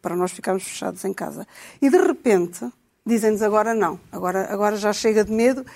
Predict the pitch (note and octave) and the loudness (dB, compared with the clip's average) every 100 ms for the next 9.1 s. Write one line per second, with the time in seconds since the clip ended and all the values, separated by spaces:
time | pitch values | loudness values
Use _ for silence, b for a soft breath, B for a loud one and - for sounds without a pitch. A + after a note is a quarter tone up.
0 | B - B3+ A#3+ A#3 B3+ B3 C4+ A#3+ A#3+ | B 2 4 4 2 2 2 2 2 0
1 | A#3+ - A#3+ A3+ A3 - G#3+ - A3+ A3+ | -2 -4 -2 -2 -4 -8 -8 -8 -2 0
2 | A3+ A3 G#3 G#3 G#3 b _ A#3+ A#3 - | 0 0 -2 -2 -6 b _ 0 2 -2
3 | A#3 A3 G#3+ G#3+ G#3+ G#3+ G#3+ G#3 G3 - | -4 -2 -2 0 0 0 -2 -6 -8 -12
4 | - G#3+ G#3 G3+ - - - b b b | -12 -14 -14 -16 -18 -20 -20 b b b
5 | b - - C4 G#3 - _ - B3 B3 | b -18 -2 0 0 -4 _ -4 0 2
6 | A3 G#3 _ - D4+ G#3+ A3 G#3 G3 A3 | 2 0 _ -8 -4 -2 -2 -4 0 0
7 | A#3+ E4+ - _ - G3+ G3+ G#3 G#3 G#3 | 0 -2 -8 _ -4 0 0 0 0 2
8 | G#3 G3+ G3+ F#3+ F3+ - F3+ G3 - C#4 | 2 2 2 2 0 0 0 -2 -4 -2